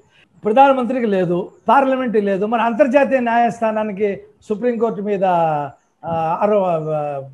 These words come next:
complaint చేస్తారా? ఇప్పుడు హైకోర్టు మీద సుప్రీంకోర్టుకి రాశారు, రేపు సుప్రీంకోర్టు వ్యతిరేకంగా చెప్తే అంతర్జాతీయ న్యాయస్థానానికి రాస్తారా? ఆ, ఆ, ఆ, అంటున్నాను ప్రసాద్ గారు, నాకు తెలియక,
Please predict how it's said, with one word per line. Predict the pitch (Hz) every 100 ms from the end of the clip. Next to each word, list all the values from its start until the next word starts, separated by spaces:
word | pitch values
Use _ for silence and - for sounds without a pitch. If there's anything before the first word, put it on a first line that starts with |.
| 135
complaint | 208 208 247 214
చేస్తారా? | 185 175 165 190
ఇప్పుడు | 277 _ _ - 190
హైకోర్టు | 185 226 254 220
మీద | 240 269
సుప్రీంకోర్టుకి | 247 233 233 240 226 214
రాశారు, | 214 190 175 160 151 - _ _ -
రేపు | 240 220
సుప్రీంకోర్టు | 254 226 285 269 269 254
వ్యతిరేకంగా | 247 254 247 247 247
చెప్తే | 214 240 269 254 - _ _
అంతర్జాతీయ | - 233 240 247 240 233
న్యాయస్థానానికి | 220 226 214 214 202 202 190
రాస్తారా? | 180 180 - 170 196 - - - _ _ _ _ _ _
ఆ, | -
ఆ, | 185 185 - -
ఆ, | 196 160
అంటున్నాను | 196 233 240 190
ప్రసాద్ | 165 151 156
గారు, | 147 196 269
నాకు | 220 226
తెలియక, | 196 269 294